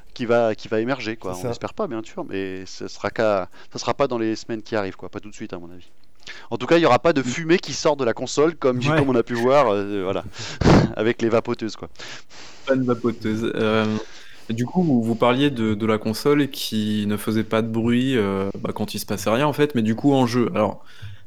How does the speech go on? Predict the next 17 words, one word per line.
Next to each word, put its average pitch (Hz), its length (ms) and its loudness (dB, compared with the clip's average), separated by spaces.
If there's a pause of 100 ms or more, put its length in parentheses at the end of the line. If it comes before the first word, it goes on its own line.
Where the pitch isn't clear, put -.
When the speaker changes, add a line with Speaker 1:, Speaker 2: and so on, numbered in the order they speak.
Speaker 4:
actuellement, 123 480 2
il 135 60 4
n'y 110 40 6
a 104 60 6
pas 135 380 2
beaucoup 127 380 -2
de 123 60 -2
jeux 135 400 2
qui 110 340 -4
doivent 113 260 4
exploiter, 113 640 0
euh, 101 200 2
la, 95 240 -2
la 95 80 -6
console, 113 480 -2
Speaker 3:
Ouais. 101 60 -2
Speaker 4:
euh, - 540 -14